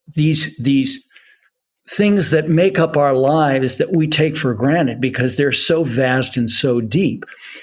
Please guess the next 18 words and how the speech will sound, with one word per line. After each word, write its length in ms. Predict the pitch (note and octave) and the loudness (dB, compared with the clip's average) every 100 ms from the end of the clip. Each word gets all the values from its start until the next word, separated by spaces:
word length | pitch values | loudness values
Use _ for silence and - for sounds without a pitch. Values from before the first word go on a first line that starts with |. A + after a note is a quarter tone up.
| - _ | -20 _
But 280 | D3+ C#3+ D3+ - A#2 | 0 0 -4 -16 -2
different 500 | D3 G#3+ - F#3+ F3 | 0 2 0 -2 -2
genres 600 | A#2+ E3 F#3+ D3+ C#3 - | 0 2 4 2 2 0
express 560 | C#3+ - - E3+ E3 | -2 -2 0 2 2
different 580 | - A2+ E3+ - D#3 D#3 - | -2 0 0 0 -2 -2 -6
examples 720 | C#3+ - D#3+ E3+ E3+ C#3 - - | -4 0 2 2 2 -2 -2 -2
of 280 | C#3+ B2 A2+ | -2 0 0
these 380 | C3 B2+ - _ _ | 0 0 -4 _ _
life 460 | A2 A#2+ A2+ - - | -2 0 0 -4 -4
stories. 480 | - F#3+ G3 - | -2 0 -2 -2
So 180 | - - | -2 0
let 200 | E3 A#3 | 0 2
me 100 | G#3 | 0
go 280 | D3+ F#3 F3+ | 0 2 0
through 260 | - D#3 C#3 | 0 -2 0
the 100 | C3 | 0
chapter 480 | - D#3+ D#3 B2+ | 0 0 0 -2
headings. 500 | A#2+ A#2+ E3+ A#2 - | 0 0 0 -2 -8